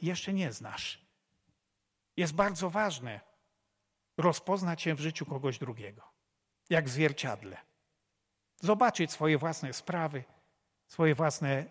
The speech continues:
wybory, małości, poczucie klęski, porażki nieraz, straconego czasu,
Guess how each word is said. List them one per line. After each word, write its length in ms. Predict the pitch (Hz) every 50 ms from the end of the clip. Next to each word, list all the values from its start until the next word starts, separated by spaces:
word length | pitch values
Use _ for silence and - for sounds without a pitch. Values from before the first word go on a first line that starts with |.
| -
wybory, 500 | - 170 175 147 160 175 175 170 156 151
małości, 600 | 143 135 131 147 156 165 160 151 - - - - 135
poczucie 420 | - 156 147 - - 147 - -
klęski, 580 | - - 170 180 175 170 160 - - - - 135
porażki 580 | - 151 156 156 156 156 151 - - - -
nieraz, 560 | 143 135 135 135 131 120 120 120 - - - - _ _ _ _ _ _ _ _ -
straconego 680 | - - 196 190 180 170 - 170 165 160 151 151 139
czasu, 560 | - - 165 151 147 143 - - - 143 131